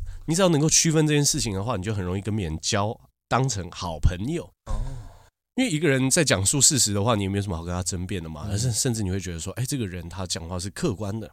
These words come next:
Speaker 2: 嗯。
Speaker 1: 非常理性的。
Speaker 2: 嗯。
Speaker 1: 那一个人只，他很喜欢表达自己的观点，我觉得这个也没有什么，那你就不要跟别人争嘛。
Speaker 2: 嗯。
Speaker 1: 那一个人在说出自己的立场的时候，你就可以马上知道说，你可以去观察。这什么叫立场？我们之前也会举例嘛。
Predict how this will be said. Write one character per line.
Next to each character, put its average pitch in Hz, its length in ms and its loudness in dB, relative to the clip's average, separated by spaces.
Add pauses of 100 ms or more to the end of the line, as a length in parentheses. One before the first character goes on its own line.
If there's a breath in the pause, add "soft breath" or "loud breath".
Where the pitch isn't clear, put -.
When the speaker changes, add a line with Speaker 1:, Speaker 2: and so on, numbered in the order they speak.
Speaker 2:
嗯。 92 100 -10
Speaker 1:
非 95 40 -8
常 90 180 -8
理 87 140 -8
性 87 260 -4
的。 87 120 -16
Speaker 2:
嗯。 90 340 -10 (340 loud breath)
Speaker 1:
那 226 100 6
一 190 60 8
个 170 80 8
人 147 200 8
只， 120 280 0
他 175 220 2
很 139 160 4
喜 123 80 2
欢 117 140 4
表 104 120 0
达 101 140 2
自 123 80 -4
己 117 60 0
的 101 100 0
观 120 220 0
点， 104 120 -2
我 92 80 -2
觉 110 120 -2
得 147 40 -2
这 165 120 -2
个 113 80 2
也 95 40 2
没 90 120 0
有 101 100 0
什 95 140 -2
么， 85 80 -6
那 110 100 -2
你 101 60 -2
就 90 80 -6
不 92 80 -4
要 92 80 -2
跟 92 120 -6
别 90 120 -4
人 76 100 -6
争 - 220 -4
嘛。 82 200 -10
Speaker 2:
嗯。 101 320 -10 (540)
Speaker 1:
那 208 140 4
一 160 80 4
个 143 80 6
人 139 120 6
在 165 140 6
说 185 320 4
出 185 220 0
自 175 100 0
己 123 80 4
的 107 60 2
立 131 180 0
场 92 220 2
的 90 40 0
时 90 80 0
候， 120 80 2
你 107 60 0
就 101 100 0
可 117 120 -2
以 98 40 2
马 92 180 -2
上 101 140 0
知 98 140 -4
道 95 160 -2
说， 87 320 -6 (140)
你 107 100 -2
可 147 60 -2
以 143 80 -2
去 117 80 -6
观 110 280 -4
察。 - 300 -12 (800 loud breath)
这 - 240 -4
什 - 140 -2
么 113 80 0
叫 151 120 4
立 147 140 -2
场？ 104 160 -2
我 85 80 -6
们 92 100 -4
之 127 120 -2
前 101 80 0
也 87 80 -2
会 107 80 -4
举 - 220 -8
例 92 180 -10
嘛。 - 180 -14